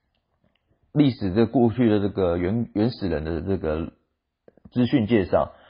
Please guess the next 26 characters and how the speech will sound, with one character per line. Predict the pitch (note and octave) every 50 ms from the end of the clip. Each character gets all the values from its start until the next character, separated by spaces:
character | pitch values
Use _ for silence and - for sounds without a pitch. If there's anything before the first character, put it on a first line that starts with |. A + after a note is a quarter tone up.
| - _ _
我 | - C3
们 | C#3 D3 D#3
在 | F#3 G3+
还 | F3 E3
没 | D#3+ F3
有 | D#3+ B2
文 | G#2+ A2 A#2
字 | A#2+ D3 C#3+
之 | C3 C#3 C#3+
前， | - - B2 G2+ G2
其 | G2 - A#2
实 | A2+ A#2 A2+ A2
我 | G2+
们 | F2+ F2+
的 | F2+ E2+
老 | E2 - A#2+
祖 | A#2+ B2+ F#2+
先 | E2+ - G#2 G#2
就 | A2
是 | G#2+ G#2+ A2
用 | G#2 A2 G#2+
图 | G2 - F#2+ F2
像 | F#2 G#2+ F#2+ F2
来 | D#2+ D#2+
当 | D#2 F2+ F2+ F#2+ G2+
作 | A2 -